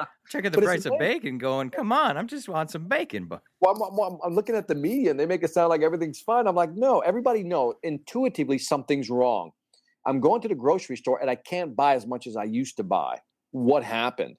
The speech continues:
Speaker 2: And my wages haven't gone up. My house is still expensive. Property taxes are going up. I don't even wanna talk about, uh, you know, Obamacare and what that's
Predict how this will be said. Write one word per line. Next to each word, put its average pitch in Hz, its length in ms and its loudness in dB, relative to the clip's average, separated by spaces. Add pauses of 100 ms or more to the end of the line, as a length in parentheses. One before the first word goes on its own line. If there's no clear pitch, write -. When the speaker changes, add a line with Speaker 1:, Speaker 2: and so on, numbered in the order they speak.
(320)
Speaker 2:
And 127 100 -2
my 120 120 2
wages 151 420 0
haven't 120 220 -2
gone 95 260 -2
up. 101 180 -4 (300)
My 117 160 0
house 156 360 -2
is 131 80 -8
still 113 180 0
expensive. 95 640 -4
Property 156 360 0
taxes 104 360 -4
are 92 40 -12
going 98 260 -4
up. 117 240 0 (260)
I 139 80 4
don't 190 120 2
even 139 160 0
wanna 120 160 2
talk 120 260 0
about, 113 320 2 (100)
uh, 110 140 -6
you 143 260 -4
know, 120 80 0
Obamacare 117 600 0
and 101 80 -6
what 110 180 0
that's 151 300 0